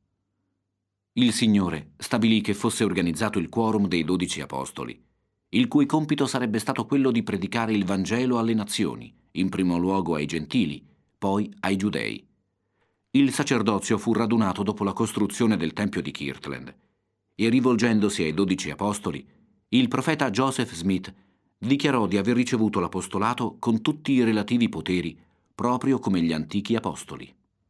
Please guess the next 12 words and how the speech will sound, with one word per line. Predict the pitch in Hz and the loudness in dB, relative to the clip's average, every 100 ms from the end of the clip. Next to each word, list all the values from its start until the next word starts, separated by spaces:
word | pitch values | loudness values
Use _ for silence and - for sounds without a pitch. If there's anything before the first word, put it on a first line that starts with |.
| _ _ _ _ _ _ _ _ _ | _ _ _ _ _ _ _ _ _
Wilford | 131 156 143 131 | 2 2 2 0
Woodruff, | 107 110 107 95 92 101 | 2 2 2 0 -2 -4
quarto | - 123 - | -2 -2 0
presidente | 113 98 95 92 87 82 | 0 -2 -2 -2 -4 -4
della | 71 67 | -6 -4
Chiesa, | 104 110 101 | -2 -2 -2
raccontò: | 82 - 71 - 65 60 _ _ _ _ _ _ _ | -4 -6 -10 -10 -12 -12 _ _ _ _ _ _ _
"Joseph | - 113 131 127 123 | -2 0 2 0 -2
Smith | 90 104 98 - - | 0 2 2 -4 -6
chiamò | - 113 110 | 0 2 2
dodici | 87 104 98 95 87 | 2 2 0 0 -4
apostoli. | 73 65 - - - | -6 -8 -10 -12 -14